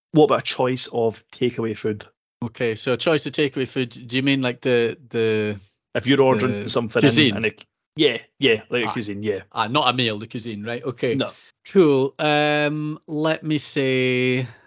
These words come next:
Speaker 2: let me say a Chinese.
Speaker 1: Chinese, a solid option. I'm more of an Indian guy myself, but Chinese, I mean, that's, if you asked a lot of people, that's gonna be high up there.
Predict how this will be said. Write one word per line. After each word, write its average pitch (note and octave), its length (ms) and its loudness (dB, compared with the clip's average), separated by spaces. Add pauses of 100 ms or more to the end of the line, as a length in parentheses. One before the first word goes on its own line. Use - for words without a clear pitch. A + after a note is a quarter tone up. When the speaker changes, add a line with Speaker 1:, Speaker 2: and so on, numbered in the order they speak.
(260)
Speaker 2:
let C3 100 -6
me B2+ 60 -4
say - 160 -2
a A2 40 0
Chinese. A2 680 -4 (360)
Speaker 1:
Chinese, G#2 320 -6
a - 80 -10
solid G#2 360 -4
option. G2+ 400 -8 (240)
I'm C#3+ 180 0
more D3+ 160 6
of C3+ 60 6
an B2+ 80 6
Indian B2 520 2
guy A#2+ 200 2
myself, A2 340 0
but G#2+ 140 -4
Chinese, A2 480 -2
I A2 100 -2
mean, A2+ 240 -6
that's, - 400 -8 (300)
if - 140 -2
you C#3 40 8
asked B2 240 4
a G#2+ 60 4
lot G#2+ 180 4
of G2+ 60 -4
people, G#2+ 260 -2
that's G#2 180 0
gonna G#2 140 -2
be G2 80 0
high F#2+ 200 0
up F#2+ 120 -4
there. G#2 260 -2